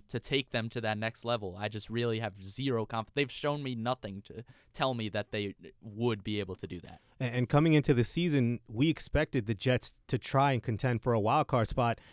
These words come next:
Speaker 2: We, we didn't think much of the Giants. We knew that offensive line was shaky. We knew that defense, they lost Landon Collins, Olivier Vernon. We knew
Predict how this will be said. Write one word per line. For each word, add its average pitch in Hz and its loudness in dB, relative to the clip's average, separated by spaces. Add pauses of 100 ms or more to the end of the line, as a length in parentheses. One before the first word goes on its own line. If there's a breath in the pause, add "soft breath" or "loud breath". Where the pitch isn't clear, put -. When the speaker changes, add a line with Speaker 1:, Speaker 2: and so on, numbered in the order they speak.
Speaker 2:
We, 120 2
we 127 4
didn't 160 6
think 147 4
much 139 2
of 127 -2
the 117 2
Giants. 127 4
We 120 2
knew 120 4
that 135 4
offensive 117 2
line 117 2
was 104 2
shaky. 107 0 (220 soft breath)
We 113 2
knew 123 6
that 135 6
defense, 123 2
they 110 2
lost 120 2
Landon 120 2
Collins, 110 0
Olivier 107 0
Vernon. 107 2
We 107 0
knew 127 4